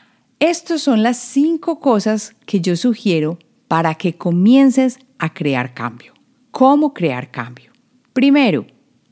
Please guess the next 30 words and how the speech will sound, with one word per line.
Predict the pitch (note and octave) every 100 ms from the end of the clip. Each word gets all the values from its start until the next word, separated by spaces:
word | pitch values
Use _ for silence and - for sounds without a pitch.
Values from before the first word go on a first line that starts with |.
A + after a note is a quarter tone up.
| _ -
para. | D#3+ E3+ F#3 D3+ B2+ - _ _ _ _ -
Es | G#3+ G3+ - _
hora | A3 A#3 A3+
de | G#3+
tomar | - D#3+ D3+
un | D#3
espacio | F3+ - F3 E3+ F3+
para | D#3 C#3
ti | - A3 -
y | E3
observar. | C#3+ - C3 C3 C3+ - _ - - - - _
Lo | A#3
que | A#3 C4+
pasó | B3+ A#3 B3+ G#3 A3 - _ _ -
con | A3 B3 C4
haber | F#3 F3 D#3+
vivido | D#3+ G3 G3+ F3+ E3+ F3+ - _ _ _
la | D#3
época | D3+ F3 G#3
del | G#3+ A3
virus | G#3 E3+ D#3+ - - _ _ _ _
es | A3+ A3+ B3 A#3+ - _ _ _
que | A#3
nos | A3+ B3 A#3+
obligamos | A3 A3+ A3+ A#3 D4 C#4+ A#3 B3+ -
a | - F#3+
parar. | G3 G3 C4+ F3+ C#3
No | D3+ -
podíamos | E3+ F3+ A3 B3+
salir, | D#4 D4 C4 C4